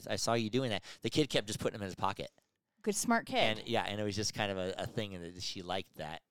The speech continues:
Speaker 1: and that's what I kept doing, you
Speaker 2: You
Speaker 1: know,
Speaker 2: should
Speaker 1: 'cause
Speaker 2: probably make sure the kids are allowed to have that kind of
Speaker 1: Yeah,
Speaker 2: candy.
Speaker 1: probably,
Speaker 2: If
Speaker 1: yeah.
Speaker 2: so, if that happens again, make sure they don't have any allergies.
Speaker 1: Yeah,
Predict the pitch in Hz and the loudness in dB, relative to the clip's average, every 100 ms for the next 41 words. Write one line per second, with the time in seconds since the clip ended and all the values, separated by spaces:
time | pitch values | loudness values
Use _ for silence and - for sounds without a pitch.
0 | 90 80 78 85 - 82 80 - 87 - | -18 -16 -12 -12 -10 -8 -10 -10 -10 -6
1 | 85 73 80 190 196 196 208 185 - 165 | -8 -8 -4 0 0 4 4 4 2 -2
2 | - 170 160 147 139 123 - 180 170 156 | 0 0 2 2 2 0 -4 -4 -2 0
3 | 123 - 143 127 - - 90 85 92 85 | -2 0 -4 -4 -6 -4 -2 0 0 0
4 | 76 71 73 185 165 196 175 202 190 190 | -2 -6 4 6 6 4 2 2 2 0
5 | 165 156 170 151 143 - 170 151 143 139 | -2 2 4 4 0 -2 -2 -2 -2 -4
6 | - 139 139 123 - 58 - - - - | -2 -2 -2 -4 -6 -12 -12 -12 -12 -14
7 | 87 | -12